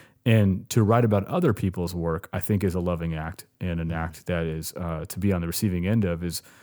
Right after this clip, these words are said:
Speaker 1: is a, is a beneficial experience. And it, it has this potential to draw, uh, more into a meaningful encounter with a singular thing.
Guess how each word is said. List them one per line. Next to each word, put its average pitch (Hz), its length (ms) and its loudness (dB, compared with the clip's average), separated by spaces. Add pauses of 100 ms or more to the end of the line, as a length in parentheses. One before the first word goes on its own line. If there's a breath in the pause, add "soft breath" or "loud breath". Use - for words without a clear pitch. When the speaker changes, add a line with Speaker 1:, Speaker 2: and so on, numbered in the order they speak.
(200 loud breath)
Speaker 1:
is 92 180 0
a, 82 80 0 (260)
is 95 180 -4
a 85 100 -2
beneficial 98 960 -2 (180)
experience. 95 680 0 (500 loud breath)
And 107 240 6
it, - 180 0 (540)
it 104 100 2
has 101 260 0
this 98 140 0
potential 101 600 -2
to - 120 -6
draw, 92 680 0 (480 soft breath)
uh, 87 280 0
more 104 440 4
into 101 680 0
a 98 100 -4
meaningful 95 560 0
encounter 85 640 -4
with 92 220 -6
a 82 60 -4
singular 82 440 -4
thing. 80 320 -10